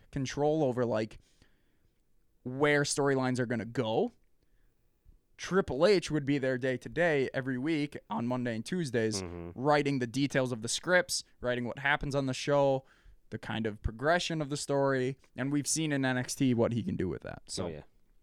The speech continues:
Speaker 1: I think come twenty twenty, especially with the Fox deal, I think the Fox deal is gonna help SmackDown a lot, and I think U S A is probably gonna try to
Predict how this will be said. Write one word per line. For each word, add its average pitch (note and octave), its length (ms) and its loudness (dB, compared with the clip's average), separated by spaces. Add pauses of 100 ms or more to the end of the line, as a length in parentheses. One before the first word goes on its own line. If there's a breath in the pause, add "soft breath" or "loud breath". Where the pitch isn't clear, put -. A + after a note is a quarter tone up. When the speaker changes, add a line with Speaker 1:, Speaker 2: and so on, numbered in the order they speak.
(480)
Speaker 1:
I D3+ 120 2
think E3+ 200 0
come E3 160 0
twenty D#3 240 0
twenty, C#3+ 380 -2 (960)
especially F#3+ 460 6
with F3+ 80 4
the D#3+ 80 2
Fox C#3+ 320 4
deal, C#3+ 180 4
I D3+ 60 8
think C3+ 180 -2
the A2+ 60 -6
Fox D#3 280 0
deal D3+ 140 0
is C3+ 80 2
gonna C#3 140 2
help A#2+ 120 -2
SmackDown C3+ 480 0
a C3 60 0
lot, C3 300 2 (600)
and A#2+ 120 0
I B2+ 60 4
think B2+ 200 0
U C3 140 0
S A#2+ 120 -4
A B2+ 60 -4
is B2+ 120 -4
probably B2 260 0
gonna A#2+ 120 -2
try B2+ 260 0
to A#2 200 0